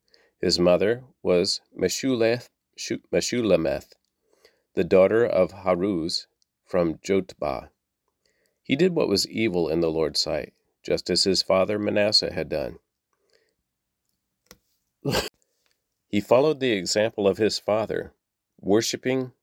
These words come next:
the same idols his father had worshipped. He abandoned the Lord, the God of his ancestors, and he refused to follow the Lord's ways. Then Amon's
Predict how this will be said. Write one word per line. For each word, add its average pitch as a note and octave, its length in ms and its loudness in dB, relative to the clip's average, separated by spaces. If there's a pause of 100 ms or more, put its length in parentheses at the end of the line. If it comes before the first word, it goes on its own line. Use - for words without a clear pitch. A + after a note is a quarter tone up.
the F2 140 -2
same E2+ 320 0
idols E2 380 2
his - 160 -6
father A#2 380 0
had D#2+ 140 -8
worshipped. - 500 -10 (800)
He C3+ 140 -2
abandoned C3 520 2
the F2 100 2
Lord, D2+ 420 -4 (220)
the F#2 140 -2
God F#2+ 400 6
of A2 100 -8
his G#2+ 160 -8
ancestors, - 760 -8 (420)
and G#2 160 4
he G#2 100 4
refused F2+ 800 -4
to - 80 -16
follow G#2 340 4
the F#2 120 -2
Lord's F2+ 380 0
ways. G#2+ 480 -6 (720)
Then G#2+ 420 4
Amon's G2+ 480 0